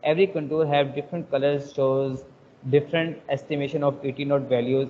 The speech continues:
at the distinct value of input parameters. Now I have discussed the conclusions. Uh, reference evapotranspiration is an important parameter in the field of hydrology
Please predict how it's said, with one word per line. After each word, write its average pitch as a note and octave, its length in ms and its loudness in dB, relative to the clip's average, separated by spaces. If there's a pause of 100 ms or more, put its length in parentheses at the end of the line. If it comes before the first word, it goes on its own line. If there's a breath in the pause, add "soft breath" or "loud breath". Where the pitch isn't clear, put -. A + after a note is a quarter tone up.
at B2+ 100 -2
the C3 120 2
distinct D3 400 -8
value C3+ 240 2
of C3 280 0
input C#3 340 -4
parameters. G#2+ 540 -4 (1400)
Now D#3 220 4
I F3 140 8
have E3 280 0
discussed D#3 440 0
the D3+ 320 6
conclusions. C3+ 580 -4 (540)
Uh, D3+ 300 6 (360)
reference D#3+ 360 2
evapotranspiration E3 800 -2
is D3 140 -6
an D3 220 -2
important C#3+ 440 -4
parameter C#3 460 2
in C3 180 -4
the C3 80 4
field C#3 300 -2
of C#3 180 2
hydrology B2 580 0